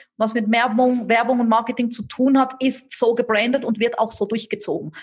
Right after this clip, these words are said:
Und jetzt hatte ich ja natürlich mit den roten Haaren, da habe ich dann mal gesagt, okay, ich nehme jetzt mal für gewisse Kanäle, nehme ich das mal mit den roten Haaren, aber trotz alledem, man wieder erkennt mich, ja, sei es mit roten oder mit schwarzen Haaren.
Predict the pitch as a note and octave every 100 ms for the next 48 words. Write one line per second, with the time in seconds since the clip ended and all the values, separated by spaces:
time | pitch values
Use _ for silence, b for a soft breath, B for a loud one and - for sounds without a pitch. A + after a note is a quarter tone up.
0 | B B G#3+ G#3+ A#3 A3+ A3+ A3 A#3 A3
1 | A3 A#3+ A#3 A3+ G#3+ A3 A3+ A3 G#3+ C#4+
2 | B3+ G#3+ A3+ A3+ A3+ A3 A3 G#3+ G#3+ B3
3 | A#3+ A#3+ A#3 A3+ A3 G#3 A#3 A#3+ B _
4 | - G#3+ G#3+ C4+ C#4+ D4 B3 A3+ A3+ A3
5 | G#3+ G#3+ G#3+ - G#3 G3 G3 G3 G#3 C4+
6 | D4+ D4 A#3+ A3+ B3+ A#3+ G#3 G#3+ B3 B3+
7 | - A#3 A3 G#3+ A#3+ A3+ G#3+ G3+ G3 C4
8 | B3 - G3+ - A#3 A#3+ A#3+ G#3+ - -
9 | F#3 G3+ G#3 G#3 G#3 G3+ G3+ A3 G#3+ G3
10 | F#3+ F#3+ G#3+ A#3 B3+ B3+ A3 G#3+ A#3+